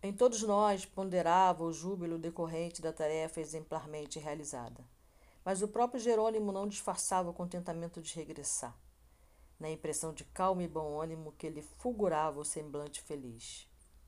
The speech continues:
O esforço sincero seguia-se à tranquilidade do dever cumprido.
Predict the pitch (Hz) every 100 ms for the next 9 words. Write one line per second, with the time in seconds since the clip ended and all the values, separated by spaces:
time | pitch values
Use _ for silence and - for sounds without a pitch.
0 | - - - - - - - 185 185 -
1 | 175 175 - 160 156 - 175 165 165 165
2 | 160 156 175 170 - 170 165 165 165 156
3 | 151 156 160 151 156 147 147 151 - 165
4 | 156 - 131 127